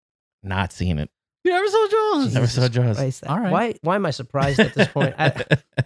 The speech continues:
Speaker 2: Classic.
Speaker 3: are you gonna keep a list? You wanna keep a list?
Speaker 1: Yeah, hold on. Let me pull up the iPad here.
Speaker 2: Jeez. Was that just because you never caught it on, uh, A M C's two hundred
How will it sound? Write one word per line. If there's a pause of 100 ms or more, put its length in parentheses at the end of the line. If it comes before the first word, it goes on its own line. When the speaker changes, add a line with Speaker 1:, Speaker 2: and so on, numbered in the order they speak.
(320)
Speaker 2:
Classic.
Speaker 3:
are
you
gonna
keep
a
list?
You
wanna
keep
a
list?
Speaker 1:
Yeah,
hold
on.
Let
me
pull
up
the
iPad
here. (920)
Speaker 2:
Jeez. (840)
Was
that
just
because (280)
you
never
caught
it
on,
uh,
A
M
C's
two
hundred